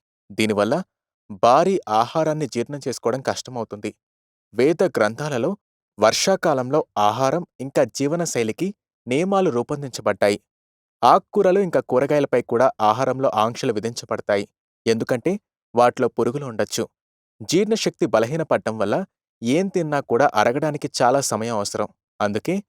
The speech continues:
మాంసం వంటి కఠినమైన ఆహారాన్ని మన శరీరం ఈ కాలంలో జీర్ణం చేసుకోవడం కష్టంగా మారుతుంది. కావున శ్రావణ మాసంలో శాకాహారం తినడం మంచిదని నమ్మకం.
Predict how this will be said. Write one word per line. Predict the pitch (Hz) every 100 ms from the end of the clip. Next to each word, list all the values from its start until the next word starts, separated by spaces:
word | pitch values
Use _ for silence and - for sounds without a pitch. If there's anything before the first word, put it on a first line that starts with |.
| _ _ _ _
మాంసం | 117 143 202 - 202
వంటి | 170 139
కఠినమైన | - 117 156 170 160 -
ఆహారాన్ని | 101 98 123 107 110 196 - _ _ -
మన | 180 160
శరీరం | - 120 151 151 180 -
ఈ | 117
కాలంలో | - 110 120 147 151
జీర్ణం | - 120 147 147 120
చేసుకోవడం | - 120 127
కష్టంగా | 113 - 143 143
మారుతుంది. | 123 104 - 107 104 - _ _ _ -
కావున | 110 107 123 185 _ _ _
శ్రావణ | - 151 156 208
మాసంలో | 196 143 135 135 143
శాకాహారం | - 117 123 147 147 143
తినడం | 127 113 127 120
మంచిదని | 101 110 143 139
నమ్మకం. | 107 101 104